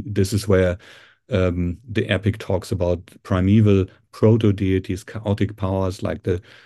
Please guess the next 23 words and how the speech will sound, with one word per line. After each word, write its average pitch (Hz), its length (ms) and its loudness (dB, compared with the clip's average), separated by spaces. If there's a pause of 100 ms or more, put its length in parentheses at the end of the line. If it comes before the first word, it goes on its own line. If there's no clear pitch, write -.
(280)
uh, 98 60 2
goddess, 90 640 0
uh, 92 260 -2
Tiamat, 92 640 0
embodiment 90 540 -4
of - 240 -12
the 104 200 0
ocean, 98 560 2
and 85 240 -4
the 107 80 -6
sweet 98 320 0
water 90 260 0
god 85 440 -4
Apsu, 95 840 4
uh, 90 40 2
mingling 95 480 4
their 90 120 0
waters. 85 440 -2
And 82 100 -6
from 92 200 -4
this 95 220 -2
is 92 200 -6
where 90 200 -4